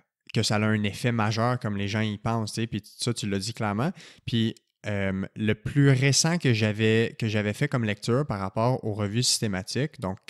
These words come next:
quand ils regardaient beaucoup, beaucoup, beaucoup d'études ensemble par rapport à c'est quoi l'effet vraiment des opioïdes sur la douleur, fait que la catégorie au complet, c'était une réduction de un sur dix en moyenne de la douleur. Puis c'est, c'est, tu sais, c'est frappant, là. Puis je sais pas si c'est encore ça les, les chiffres, mais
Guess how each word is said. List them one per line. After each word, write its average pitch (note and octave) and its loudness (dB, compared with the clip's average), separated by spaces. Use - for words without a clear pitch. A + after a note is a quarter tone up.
quand A#2+ 0
ils A#2+ 4
regardaient G#2 0
beaucoup, D#3 4
beaucoup, C#3 0
beaucoup B2+ 0
d'études B2 0
ensemble A2+ 0
par G#2 -2
rapport A#2 2
à A2 -6
c'est A2 -4
quoi D3 0
l'effet B2 2
vraiment A2+ 2
des A2 0
opioïdes A2+ 0
sur - -4
la G#2 0
douleur, G2+ 0
fait A2+ -8
que - -12
la G2 -6
catégorie G#2+ -2
au A#2 0
complet, A2+ -2
c'était - -2
une G#2+ 2
réduction A2+ 2
de C3+ 4
un B2 4
sur A2+ 0
dix G#2+ -2
en G2 -4
moyenne F#2+ -4
de F#2+ -4
la F2+ -4
douleur. F#2 -4
Puis - -4
c'est, - -2
c'est, F#2+ -2
tu - -8
sais, A#2 2
c'est G#2 0
frappant, A#2+ 0
là. F#2 0
Puis G2+ -6
je G2 -4
sais - -6
pas A2+ 0
si - 0
c'est G2 -2
encore G2 -2
ça A2+ 0
les, F2+ -2
les F2+ -4
chiffres, - -4
mais F#2+ -4